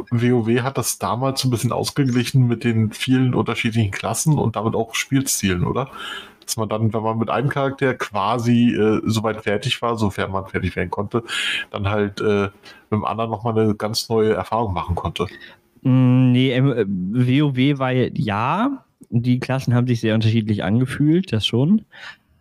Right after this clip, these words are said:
Speaker 1: Mhm.
Speaker 2: Aber W O W war halt auch nicht das Game, wo du halt dann innerhalb von einem Jahr durch warst. Das
Speaker 1: Ja,
Speaker 2: war's halt
Speaker 1: gut.
Speaker 2: auch immer noch nicht.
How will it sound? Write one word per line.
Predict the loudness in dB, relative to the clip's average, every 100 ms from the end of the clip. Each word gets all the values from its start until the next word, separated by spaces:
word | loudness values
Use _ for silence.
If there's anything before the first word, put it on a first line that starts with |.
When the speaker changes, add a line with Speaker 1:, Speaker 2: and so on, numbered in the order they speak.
| -4
Speaker 1:
Mhm. | 0 2 0
Speaker 2:
Aber | 0 0 0 2
W | 2
O | 2
W | 2 0
war |
halt | -2 -2
auch | -2 0
nicht | 2 2 0
das | -4 -4 -4
Game, | -2 2 2 2
wo | 2
du | 0
halt | 0 0
dann | 0 4 4
innerhalb | 4 2 0
von | -2
einem | -2 0
Jahr | 0
durch | 0 0 0 0
warst. | -2 -2 -6 -10 -18 -6
Das | -2
Speaker 1:
Ja, | 0
Speaker 2:
war's | 2 2
halt | 2 2
Speaker 1:
gut. |
Speaker 2:
auch | -2 -2
immer | -2 0
noch | 0 0 0
nicht. | 0 0 -6